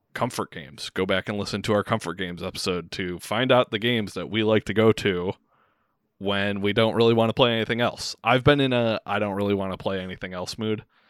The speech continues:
Played a little bit of Warzone just because other people have been playing it. And I'm an hour into Prey. Very Bioshock-like,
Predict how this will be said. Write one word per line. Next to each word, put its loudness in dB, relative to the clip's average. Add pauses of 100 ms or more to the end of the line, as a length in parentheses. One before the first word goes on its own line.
(240)
Played 0
a 0
little 2
bit 2
of 6
Warzone 2
just -6
because -4
other -2
people -6
have -6
been -10
playing -4
it. -4 (1000)
And -4 (180)
I'm -2 (840)
an -4 (100)
hour 0 (340)
into -10
Prey. -8 (800)
Very 0
Bioshock-like, -4